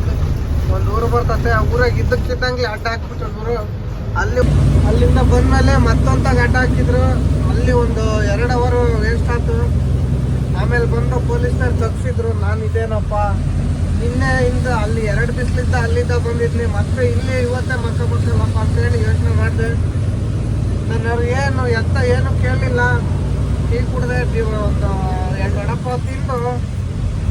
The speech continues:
ಬಂದು ಮಕ್ಕಂಬಿಟ್ಟೆ. ನಾಲ್ಕು ಗಂಟೆ ಕ್ಲಿಯರ್ ಇದು ಬಿಡ್ತಿದ್ರು. ನಂದೇ ಒಂದು ಸೆಕೆಂಡ್ನಾಗ ಮೂರನೇ ಗಾಡಿ ಇದ್ದಿದ್ದು. ಸೀದಾ ಇವಾಗ ನಾಸಿಕ್ ಪಾಸ್ ಮಾಡಿ ಅಲ್ಲೇ ಸಿನ್ನರ್ ಹತ್ರ ಬರ್ತಾ ಇದೀವಿ. ಸಿನ್ನರ್ ಘಾಟ್ ಹತ್ಬೇಕು.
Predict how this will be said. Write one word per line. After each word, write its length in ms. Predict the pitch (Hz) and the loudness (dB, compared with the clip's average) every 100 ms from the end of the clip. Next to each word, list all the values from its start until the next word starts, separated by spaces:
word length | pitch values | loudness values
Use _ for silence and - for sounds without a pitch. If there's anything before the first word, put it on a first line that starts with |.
| - - | 0 0
ಬಂದು 200 | - 226 | 0 0
ಮಕ್ಕಂಬಿಟ್ಟೆ. 640 | 220 - 262 254 254 - | 0 0 -2 -2 -2 0
ನಾಲ್ಕು 300 | 208 - 247 | 0 2 2
ಗಂಟೆ 260 | 233 240 247 | 0 2 2
ಕ್ಲಿಯರ್ 380 | - 233 240 233 | 2 2 2 2
ಇದು 460 | 226 226 - 233 - - - - | 0 0 0 2 2 2 0 2
ಬಿಡ್ತಿದ್ರು. 440 | - - - - | 2 0 0 0
ನಂದೇ 320 | - - - - | 0 0 2 0
ಒಂದು 220 | 247 - | 0 0
ಸೆಕೆಂಡ್ನಾಗ 420 | - 254 254 - 240 226 220 - - - | 0 0 2 2 2 2 0 0 0 0
ಮೂರನೇ 340 | 269 269 277 277 | 0 2 2 2
ಗಾಡಿ 200 | 285 - | 2 0
ಇದ್ದಿದ್ದು. 420 | - - - 247 285 - - - - - - - - - - - - - - - - - - - | 0 -2 0 0 0 -2 -2 -2 -2 -2 -2 -2 -2 -2 -2 -2 -2 -2 -2 -2 -2 -2 -2 0
ಸೀದಾ 240 | 247 262 277 | 0 0 0
ಇವಾಗ 220 | 247 240 | 0 0
ನಾಸಿಕ್ 460 | 208 226 233 - | 0 0 -2 0
ಪಾಸ್ 200 | 254 240 | -2 -2
ಮಾಡಿ 220 | 240 262 277 | -2 -2 -2
ಅಲ್ಲೇ 280 | 233 220 | -2 0
ಸಿನ್ನರ್ 380 | 196 247 240 262 | -2 -4 -4 -4
ಹತ್ರ 220 | 247 - | -4 -4
ಬರ್ತಾ 300 | 240 226 - | -4 -4 -2
ಇದೀವಿ. 400 | 233 226 247 247 | -2 -2 -2 -2
ಸಿನ್ನರ್ 340 | 233 240 247 - | -2 -2 -2 -2
ಘಾಟ್ 180 | 202 220 | -2 -2
ಹತ್ಬೇಕು. 500 | 233 208 214 202 | -4 -4 -4 -2